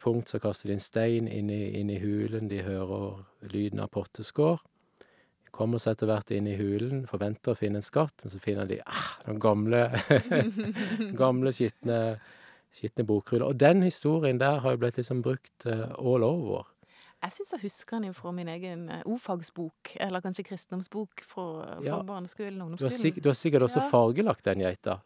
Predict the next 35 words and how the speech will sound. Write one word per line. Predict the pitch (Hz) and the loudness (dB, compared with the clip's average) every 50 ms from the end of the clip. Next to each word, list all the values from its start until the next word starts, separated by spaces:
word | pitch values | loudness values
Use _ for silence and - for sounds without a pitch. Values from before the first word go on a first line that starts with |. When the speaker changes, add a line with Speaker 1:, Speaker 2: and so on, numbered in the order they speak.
| 294 - | -6 -4
Speaker 1:
fordi | - 127 139 147 147 | 2 4 6 6 6
at | - | 6
det | 151 143 151 | 6 6 6
var | 156 156 | 6 6
jo | 151 156 | 8 8
det | 170 | 8
Speaker 2:
<laughs> | 156 143 | 8 8
Ja. | 151 | 6
Speaker 1:
ordfagene | 151 - - 151 135 127 127 123 123 123 123 127 127 | 4 6 8 8 8 8 6 4 4 6 4 6 4
ofte | 127 113 - 453 - 147 139 | 4 2 0 0 2 4 4
gikk | 127 117 135 139 | 4 4 2 2
ut | 165 - - | 0 0 4
på, | - 127 120 | 6 6 6
at | 117 | 6
man | 127 127 123 | 6 4 2
skulle | 120 - - 123 127 | 2 2 2 2 2
liksom | 127 - 135 | 2 0 -2
si | - 143 123 | -2 0 2
da, | 123 127 127 | 4 4 2
Speaker 2:
Ja. | 135 - - - - - _ | 2 -4 -14 -20 -20 -18 _
Speaker 1:
ikke | - 127 - 143 | -10 -8 -4 2
bare | 131 131 131 123 | 4 4 6 6
jobbe | 117 117 117 | 6 4 4
med | 117 117 110 | 0 -2 0
stoff, | - 139 123 | 0 0 -2
men | 127 117 | 0 0
skulle | - 120 110 | 0 -2 -2
også, | - - - | -2 -4 -6
også | - 117 110 104 - 110 - | -6 -6 -6 -4 -4 -6 -2
fargelegge | - - 107 95 98 101 113 120 127 123 117 101 104 101 | 0 2 2 2 2 2 0 0 2 0 0 -2 -2 -4
og, | - - 98 98 98 98 95 107 | -2 -2 -2 -4 -4 -6 -8 -8
Speaker 2:
Mm. | 107 104 104 | -10 -12 -12
Speaker 1:
og | - 104 95 113 107 - - | -12 -10 -10 -10 -10 -10 -6
pynte | 107 113 127 - 226 - - - 123 | -4 -4 -4 -4 -6 -8 -6 -4 -4
da. | 104 90 | -4 -4